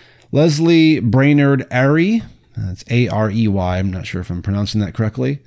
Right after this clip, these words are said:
in a book called Developmental Anatomy says this, "The formation, maturation, and meeting of a male and female sex cell are all preliminary to their actual union into a combined cell or zygote, which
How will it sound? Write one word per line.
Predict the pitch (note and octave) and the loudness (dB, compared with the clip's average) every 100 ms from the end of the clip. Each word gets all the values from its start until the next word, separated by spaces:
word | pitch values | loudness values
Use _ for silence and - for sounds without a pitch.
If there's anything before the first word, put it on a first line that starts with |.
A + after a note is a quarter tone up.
| _ _ _ | _ _ _
in | - | -4
a | G#2 | -2
book | F2+ - _ B2 - | -2 -8 _ -6 -4
called | - B2 A2+ | 0 0 0
Developmental | G2+ G#2+ A2+ G2+ A2+ A2 A2+ E2+ | 0 0 0 0 0 0 0 0
Anatomy | G2 G2 G#2 B2+ C3+ | -2 0 0 2 0
says | B2 A#2+ | 0 -2
this, | B2+ F3+ E2+ - | 0 -2 -2 -6
"The | A2+ | -6
formation, | - C#3+ D3 G#3+ - A#3 A#3 A3 | 0 2 2 0 -2 -2 -2 -4
maturation, | B2 A#2+ E3+ - F#3 A#2 A2+ C3+ | -2 0 0 0 0 0 0 0
and | C3 A#2 A2+ | 2 2 4
meeting | C#3 G3+ D3 A#2 | 4 4 2 0
of | G#2 | -2
a | |
male | G#2+ A2 B2+ E3 | 0 0 2 2
and | E3 | 0
female | D#3 D#3 D#3 | 0 0 0
sex | C#3 C3+ B2+ | 0 -4 -4
cell | - F2+ F2+ F2+ | -6 -6 -6 -6
are | G#2+ G2 | -8 -6
all | A#2+ C#3+ D#3+ | -2 0 -2
preliminary | D#3 - C3 G3 A#3+ A#2+ F#2+ E2+ F2+ - - - - | -2 -2 0 2 2 0 -2 -6 -10 -14 -20 -12 -2
to | C3 | 0
their | B2+ - | 0 -2
actual | C3 E3 - F#3 F#3 | -4 -2 -4 -2 0
union | D#3+ C3 F3 C#3+ A2 G#2 | 2 2 4 4 2 0
into | A#2+ A#2 B2 | 0 0 0
a | A2+ | -2
combined | B2 G#2 G2 B2 D#3 F3 | 0 2 2 0 0 0
cell | - A2+ G#2+ G#2 | -2 0 0 -2
or | A2+ | -2
zygote, | A2 G#2 C#3 E3 G2 E2+ E2 - - _ | -2 0 0 0 -2 -6 -10 -18 -20 _
which | C3 - - | -4 -2 -6